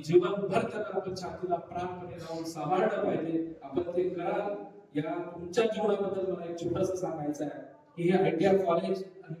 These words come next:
मेन रोड हायवे माहिती आहे तुम्हाला, नॅशनल हायवे, पण तिथून इथे यायला किती अडचण. यावं वाटतं का? मित्रांनो, असंच माझं तुमचं जीवन आहे. ही जी शाळा आहे,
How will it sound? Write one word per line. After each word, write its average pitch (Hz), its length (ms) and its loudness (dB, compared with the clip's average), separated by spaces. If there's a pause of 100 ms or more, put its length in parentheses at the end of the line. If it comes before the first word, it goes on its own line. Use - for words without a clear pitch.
मेन 175 240 2
रोड 175 200 8 (260)
हायवे 165 360 4
माहिती 165 240 2
आहे 185 100 4
तुम्हाला, 170 260 4
नॅशनल 151 440 -2
हायवे, 131 160 4 (500)
पण 160 140 -2
तिथून 190 280 6
इथे 196 200 6
यायला 190 260 8
किती - 220 -4
अडचण. - 1700 -6
यावं 214 300 8
वाटतं - 260 2
का? - 140 -10 (1200)
मित्रांनो, 196 600 4 (160)
असंच 185 340 0
माझं 185 500 4 (120)
तुमचं 156 340 2
जीवन 151 280 0
आहे. - 240 -2 (880)
ही 190 140 4
जी 208 120 6
शाळा 175 420 8
आहे, 165 300 2